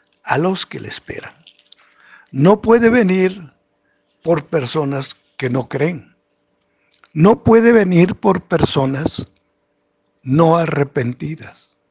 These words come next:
No puede venir por personas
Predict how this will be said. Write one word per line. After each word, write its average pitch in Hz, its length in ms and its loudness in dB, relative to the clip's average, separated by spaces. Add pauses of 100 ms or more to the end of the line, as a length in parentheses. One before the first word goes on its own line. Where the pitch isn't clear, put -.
(640)
No 143 300 2
puede 131 260 2
venir 120 420 2 (840)
por 131 220 -4
personas 120 840 -8